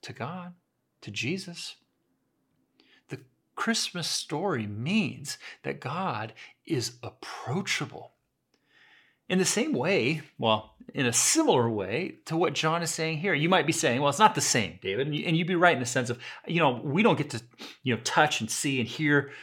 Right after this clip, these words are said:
Jesus in that way. And we're not like Mary and Joseph actually physically there. So wh-, what are we saying here?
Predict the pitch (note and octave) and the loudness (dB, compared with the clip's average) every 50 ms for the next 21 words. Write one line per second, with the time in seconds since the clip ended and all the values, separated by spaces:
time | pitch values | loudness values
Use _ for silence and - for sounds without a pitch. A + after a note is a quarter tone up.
0 | - - - A#2 A#2 C#3+ C#3 C#3 C3 B2 A#2+ G#2+ G#2 A2+ A#2 B2+ - A#2 A#2 A#2+ | -20 -12 -6 0 2 2 2 2 0 0 0 0 2 2 2 2 2 2 2 4
1 | D3+ G3 G3 E3 D3+ - D#3+ F3+ F#3+ F3 C3 B2 C3+ A#2+ A#2+ B2 B2 B2 B2+ B2 | 4 4 2 2 -2 -2 0 2 4 4 4 4 2 0 0 -2 -2 0 0 0
2 | A2 A#2+ A#2+ A#2+ B2 B2 - A#2 A#2 A2+ - - C3 B2 - - B2 G#2+ A#2+ A#2+ | 2 2 0 0 0 -2 2 2 2 2 0 -4 -4 -4 -4 -4 -4 -4 -4 -6
3 | - A2+ A2 G#2 A2+ C3+ E3 E3 - D#3+ - D3 E3 - - - D#3+ D#3+ G3+ G3 | -6 -6 -2 2 4 4 4 4 2 -2 -2 -2 -4 -4 -4 -4 0 2 2 4
4 | F3 D#3+ D3+ - - F3+ F3+ F3+ E3 D3 B2 - | 4 4 2 2 0 -2 -2 -2 -2 -2 -4 -4